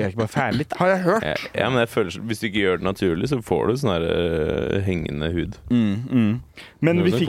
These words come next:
Speaker 3: kompis som veide sånn to hundre kilo, og så tok han fettsuging.
Speaker 1: Ja.
Speaker 2: Mm.
Speaker 3: Og, og begynte å trene, og ble liksom ripped med alltid sånn der lag av hud som bare hang der.
Speaker 1: Mm.
Speaker 2: Du, jeg skal ta fettinnblåsning, og jeg blåser inn fett,
Speaker 1: <laughs>
Speaker 2: så jeg blir feitere.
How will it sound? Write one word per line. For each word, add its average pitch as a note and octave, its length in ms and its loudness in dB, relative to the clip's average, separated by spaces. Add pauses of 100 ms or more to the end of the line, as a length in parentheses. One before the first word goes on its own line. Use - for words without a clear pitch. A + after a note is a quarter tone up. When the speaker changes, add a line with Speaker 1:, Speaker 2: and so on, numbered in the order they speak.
(100)
Speaker 3:
kompis F2+ 100 -2
som F#2+ 140 -2
veide D#2 260 0
sånn D2+ 160 -6
to E2+ 160 -4
hundre D2 240 -2
kilo, D#2 320 0
og - 240 -4
så - 100 -2
tok D#2+ 60 -10
han E2 100 -2
fettsuging. D2 680 -4 (380)
Speaker 1:
Ja. G#2 200 2
Speaker 2:
Mm. - 80 -6 (600)
Speaker 3:
Og, D#2 240 -4
og D2+ 380 -2
begynte E2 220 -4
å - 20 -4
trene, D#2 640 -2
og F#2 100 -2
ble E2 140 -2
liksom F2 260 -4
ripped - 300 -4
med F#2 100 2
alltid D#2 360 -2
sånn A2+ 160 -2
der E2 80 -2
lag D#2 420 0
av D2+ 80 -4
hud D2 360 -4
som E2 140 -6
bare D2+ 140 0
hang D2 240 -4
der. - 140 -2 (180)
Speaker 1:
Mm. G#2 160 -2
Speaker 2:
Du, D3+ 140 0
jeg C#3 160 -2
skal C#3 160 -4
ta D#3+ 100 -4 (500)
fettinnblåsning, C3 720 -4 (120)
og C3+ 80 -4
jeg C3+ 140 0
blåser C3+ 400 -2 (100)
inn D#3 220 -2
fett, - 400 -8
Speaker 1:
<laughs> - 120 -16
Speaker 2:
så B2+ 280 -2
jeg C#3+ 180 2
blir C#3+ 160 0
feitere. B2 560 -4